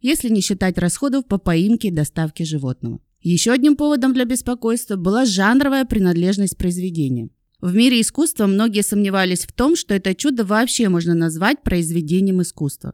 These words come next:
Нужно сказать, что двенадцать миллионов на тот момент — это больше, чем когда-либо было заплачено за произведение живущего художника,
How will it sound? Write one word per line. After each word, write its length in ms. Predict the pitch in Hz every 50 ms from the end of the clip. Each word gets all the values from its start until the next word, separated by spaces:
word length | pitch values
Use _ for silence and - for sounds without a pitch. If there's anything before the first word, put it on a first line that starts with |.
| _ _
Нужно 320 | - 202 214 240 226 226 220
сказать, 400 | - - 208 196 190 214 214 208
что 180 | - - -
двенадцать 580 | 190 175 170 196 202 202 190 180 - - 170 -
миллионов 680 | 180 175 170 170 170 180 214 262 294 262 170 151 - 170
на 140 | 175 175
тот 200 | 170 - 190 -
момент — 480 | - 175 165 165 175 202 254 302 294 -
это 220 | - 196 - - 175
больше, 480 | 165 147 151 190 247 285 294 - 254
чем 180 | 226 - 208 185
когда-либо 640 | - 180 175 175 160 165 185 214 240 233 208 185
было 240 | 170 165 180 165 165
заплачено 720 | 156 160 160 147 - 151 175 208 285 - - 220 175 156 147
за 140 | 156 180
произведение 760 | 165 - 208 185 190 160 160 170 160 151 185 214 233 254 269 269
живущего 600 | 247 208 185 151 156 185 214 - - 202 190 202
художника, 680 | - - 208 202 226 190 156 127 139 131 - - 131